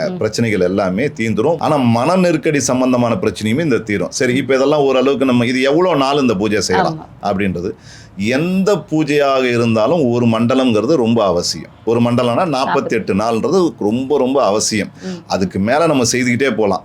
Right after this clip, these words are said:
Speaker 1: ம்.
Speaker 2: இந்த ஒரு வஸ்து முடிச்சுன்னு சொன்னல முதல்ல
Speaker 1: ம்.
Speaker 2: எப்படி செய்யணும்னு,
Speaker 1: ம்.
Speaker 2: அந்த ஒரு வஸ்து முடிச்சை வந்து நம்ம வந்து கிட்டத்தட்ட ஒன்பது மாசத்துக்கு பயன்படுத்தலாம்.
Speaker 1: ம். ஒரு தடவை முடிச்சு வச்சோம்னா
Speaker 2: பண்ணிட்டோம்னா ஒன்பது மாசத்துக்கு
Speaker 1: ஆ.
Speaker 2: கொண்டு போகலாம். ஒன்பது மாசம் கழிச்சு நம்ம அதை எடுத்து எங்கேயாவது தண்ணியில போட்டுட்டு வேற ஒண்ணு செஞ்சு வச்சுக்கணும்.
Speaker 1: ம்.
Speaker 2: செஞ்சா அடுத்தது இதையே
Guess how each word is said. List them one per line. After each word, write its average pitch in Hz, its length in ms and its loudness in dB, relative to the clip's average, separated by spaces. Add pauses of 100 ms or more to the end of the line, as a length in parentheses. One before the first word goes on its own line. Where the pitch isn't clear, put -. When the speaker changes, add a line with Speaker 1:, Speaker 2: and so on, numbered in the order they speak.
Speaker 1:
ம். 180 300 -12
Speaker 2:
இந்த 143 240 2
ஒரு 135 180 2
வஸ்து 151 360 0
முடிச்சுன்னு 156 440 0
சொன்னல 135 280 2
முதல்ல 127 260 2
Speaker 1:
ம். 120 40 0
Speaker 2:
எப்படி 120 240 0
செய்யணும்னு, 104 380 0
Speaker 1:
ம். 104 60 -6
Speaker 2:
அந்த 117 220 2
ஒரு 110 160 2
வஸ்து 123 320 0
முடிச்சை 120 320 0
வந்து 123 320 2
நம்ம 117 200 0
வந்து 117 180 -2
கிட்டத்தட்ட 127 380 0
ஒன்பது 151 460 0
மாசத்துக்கு 120 440 -2
பயன்படுத்தலாம். 82 680 -4
Speaker 1:
ம். 196 180 -4 (280)
ஒரு 214 180 2
தடவை 254 240 4
முடிச்சு 247 360 2
வச்சோம்னா - 160 -8
Speaker 2:
பண்ணிட்டோம்னா 190 380 2
ஒன்பது 165 380 2
மாசத்துக்கு 147 340 0
Speaker 1:
ஆ. - 20 -4
Speaker 2:
கொண்டு 117 220 0
போகலாம். 90 320 0
ஒன்பது 165 380 2
மாசம் 156 340 2
கழிச்சு 139 260 2
நம்ம 165 220 2
அதை 131 180 2
எடுத்து 123 480 0
எங்கேயாவது 123 360 0
தண்ணியில 123 300 0
போட்டுட்டு 107 360 0
வேற 156 280 0
ஒண்ணு 127 240 2
செஞ்சு 110 280 2
வச்சுக்கணும். 80 360 -8
Speaker 1:
ம். 202 180 -4 (160)
Speaker 2:
செஞ்சா 127 240 0
அடுத்தது 120 760 0
இதையே 147 800 0